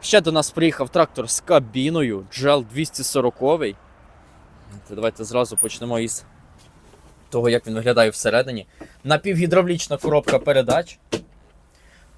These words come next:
Вісім ступенів. Є повишені, понижені. Є ось реверс, підсилювач керма, пам'ять навіски. Чотириста тридцять дев'ять мотодин. Для кабіни це зовсім мале напрацювання.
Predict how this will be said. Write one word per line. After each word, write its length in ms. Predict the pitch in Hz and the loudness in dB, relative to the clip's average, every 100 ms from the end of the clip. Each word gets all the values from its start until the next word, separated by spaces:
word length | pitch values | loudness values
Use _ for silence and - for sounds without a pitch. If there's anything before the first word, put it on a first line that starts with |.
| _ _ - | _ _ -12
Вісім 260 | 123 123 120 | -8 -6 -8
ступенів. 400 | - 117 107 113 | -8 -8 -6 -2
Є 160 | 175 | 0
повишені, 480 | 180 151 160 160 131 | 2 0 0 -2 -8
понижені. 600 | 120 127 170 165 151 143 - - - - - | -4 -2 -2 -4 -6 -8 -14 -18 -18 -18 -14
Є 140 | 127 170 | 2 2
ось 220 | 135 - | 4 4
реверс, 560 | 160 170 147 - - - | 4 4 2 -8 -12 -12
підсилювач 560 | 139 - 196 165 143 - | -8 -4 0 0 0 0
керма, 420 | 147 143 160 160 - - - | -2 0 -2 -4 -14 -10 2
пам'ять 340 | 175 165 147 | 4 4 -2
навіски. 460 | 139 151 165 - 123 | -2 -2 -2 -4 -4
Чотириста 760 | - 165 - 220 220 190 180 | 0 0 6 6 6 2 0
тридцять 380 | 170 185 185 165 | 0 0 0 4
дев'ять 260 | 170 165 160 | 4 4 0
мотодин. 340 | 156 151 120 | -2 -2 -2
Для 140 | 120 | -2
кабіни 380 | 139 147 185 180 | -2 0 0 -2
це 180 | 147 160 | -2 -4
зовсім 520 | 139 160 190 170 170 | -2 0 0 0 -4
мале 300 | 147 143 165 | 0 2 2
напрацювання. 680 | 156 139 143 - 139 113 | 2 -4 -8 -4 -2 -2